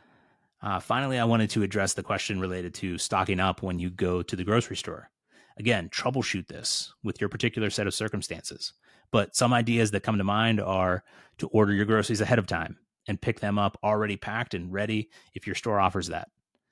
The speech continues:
What about choosing a better time to go grocery shopping, like early in the morning when you might not be craving alcohol? Do you need groceries for dinner tonight? How about just ordering some takeout or delivery instead if you're feeling tempted to drink?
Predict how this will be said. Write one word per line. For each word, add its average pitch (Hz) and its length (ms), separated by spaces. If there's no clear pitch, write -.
What 107 120
about 104 420
choosing 117 300
a 98 60
better 104 240
time 110 320
to 98 60
go 92 120
grocery 90 340
shopping, 87 340
like 87 180
early 110 240
in 107 60
the 98 60
morning 95 380
when 90 140
you 90 80
might 90 320
not 92 180
be 98 80
craving 92 300
alcohol? 90 520
Do 98 80
you 90 100
need 95 160
groceries 98 400
for 104 100
dinner 98 240
tonight? 101 440
How 107 140
about 104 260
just - 200
ordering 104 340
some 98 120
takeout 95 420
or 107 80
delivery 95 480
instead 90 640
if - 160
you're 98 80
feeling 92 260
tempted 90 320
to 85 80
drink? - 420